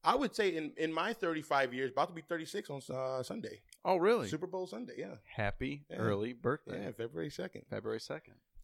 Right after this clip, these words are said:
Speaker 1: I didn't realize
Speaker 2: Isn't that Groundhog's Day?
Speaker 1: It is <laughs> Groundhog's Day. I never, do you even know that story? Something about the
Speaker 2: Punxsutawney Phil?
Speaker 1: Yeah, Punxsutawney Phil. Did you s-, now, the movie Groundhog's Day was a great movie.
Speaker 2: Well, I, I'm, I'm very familiar with the movie and Bill
Speaker 1: <laughs>
Speaker 2: Murray, of course.
Speaker 1: Um,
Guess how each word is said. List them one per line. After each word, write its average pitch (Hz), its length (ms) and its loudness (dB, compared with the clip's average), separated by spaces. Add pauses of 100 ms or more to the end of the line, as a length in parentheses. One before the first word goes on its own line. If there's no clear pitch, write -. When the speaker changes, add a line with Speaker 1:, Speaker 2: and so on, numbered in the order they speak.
(340)
Speaker 1:
I 233 200 6
didn't 214 360 0
realize 208 340 4
Speaker 2:
Isn't 139 80 6
that 208 140 6
Groundhog's 190 440 2
Day? 214 200 -4
Speaker 1:
It 143 140 0
is 160 160 4
<laughs> 139 60 0
Groundhog's 135 460 2
Day. 127 280 0 (200)
I 285 160 12
never, 269 300 6 (280)
do 220 100 6
you 359 120 12
even 285 140 4
know 269 160 8
that 226 160 2
story? 220 400 2 (640)
Something 247 180 6
about 214 220 4
the 160 260 8 (100)
Speaker 2:
Punxsutawney 180 560 4
Phil? 185 180 6
Speaker 1:
Yeah, 208 220 10
Punxsutawney 208 420 6
Phil. 220 240 10 (200)
Did 143 100 -2
you 202 40 8
s-, 202 120 2 (120)
now, 156 140 10
the 156 80 8
movie 202 200 8
Groundhog's 196 440 10
Day 170 100 6
was 151 80 0
a 156 60 -2
great 151 320 4
movie. 170 100 10
Speaker 2:
Well, 175 100 12
I, 151 80 12
I'm, 165 160 6
I'm 170 280 10
very 185 260 12
familiar 160 340 12
with 127 120 10
the 123 80 8
movie 139 280 12
and 123 80 10
Bill 127 160 12
Speaker 1:
<laughs> 135 80 12
Speaker 2:
Murray, 113 200 12
of 104 100 0
course. 110 420 10 (760)
Speaker 1:
Um, 170 400 6